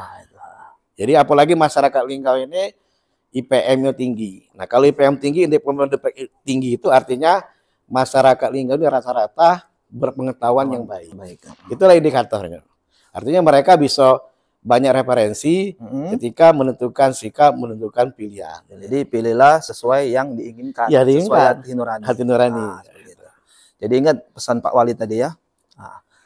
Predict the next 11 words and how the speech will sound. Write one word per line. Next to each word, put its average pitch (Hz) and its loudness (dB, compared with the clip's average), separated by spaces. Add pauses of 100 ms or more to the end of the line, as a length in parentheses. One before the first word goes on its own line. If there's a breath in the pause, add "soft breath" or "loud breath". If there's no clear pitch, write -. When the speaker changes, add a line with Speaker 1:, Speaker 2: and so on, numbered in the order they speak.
(240)
Speaker 1:
mungkin 208 -4
cukup 220 -6
Pak - -10
Wali. 185 -4
Speaker 2:
Cukup. 101 -4
Speaker 1:
Nah, 160 -6
demikianlah 190 8 (440)
percakapan 135 4
kita 127 2
hari 135 2
ini 156 -6